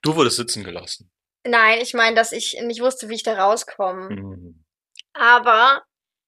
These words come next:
Speaker 2: ich weiß nicht, ich bin dann eher der Typ, der Zähne zusammen und durch. Und ich sag aber dann auch am Schluss, also ich hatte einmal eine Situation, äh, Situation, wo ich mich jetzt direkt dran erinnere, der war damals, ich glaub, ein Jahr jünger wie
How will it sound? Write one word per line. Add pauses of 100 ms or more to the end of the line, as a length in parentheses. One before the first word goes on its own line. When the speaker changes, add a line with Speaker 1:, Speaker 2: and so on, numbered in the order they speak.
(180)
Speaker 2:
ich
weiß
nicht,
ich
bin
dann
eher
der
Typ,
der (320)
Zähne
zusammen
und
durch.
Und
ich
sag
aber
dann
auch
am
Schluss,
also (160)
ich
hatte (680)
einmal
eine
Situation, (160)
äh,
Situation,
wo
ich
mich
jetzt
direkt
dran
erinnere, (480)
der
war
damals,
ich
glaub,
ein
Jahr
jünger
wie